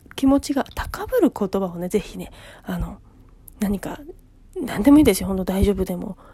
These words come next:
「あなたはできる」でもいいし、うん、今、なんだろう、その切り替える言葉ですよね。要はね、自分の癖っていうのがあると思うんですよ。自分がね、ついつい言ってしまう。「あ、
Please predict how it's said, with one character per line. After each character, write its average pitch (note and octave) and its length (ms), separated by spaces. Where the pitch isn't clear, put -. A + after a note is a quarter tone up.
「あ G3 100
な F#3+ 100
た F#3+ 100
は F3+ 100
で F#3+ 120
き - 120
る」 A3 100
で F#3 80
も F3+ 140
い A3 120
い G#3 40
し、 G3 340
う C4+ 60
ん、 F#3 520
今、 F#3+ 320
な - 100
ん - 40
だ F#3+ 80
ろ F#3 60
う、 - 20
そ - 160
の G3+ 60
切 - 160
り A#3+ 80
替 C4+ 160
え C#4 40
る D4 80
言 C#4+ 120
葉 D4 180
で C#4 80
す - 80
よ G#3+ 80
ね。 A3 60
要 G#3+ 120
は F#3 80
ね、 F#3+ 60
自 G#3 160
分 B3+ 200
の B3+ 180
癖 - 200
っ E4+ 40
て - 160
い F#3 40
う F3+ 40
の F3 100
が E3+ 120
あ F#3 60
る F#3+ 100
と F#3 100
思 F#3 120
う F3 40
ん - 20
で F#3 100
す - 100
よ。 G#3 40
自 G3+ 160
分 G#3 180
が G#3 100
ね、 A#3 100
つ - 140
い A#3 80
つ A3 120
い F3+ 40
言 F3 80
っ - 20
て - 200
し - 180
ま F#3+ 140
う。 A#3 100
「あ、 F#3 180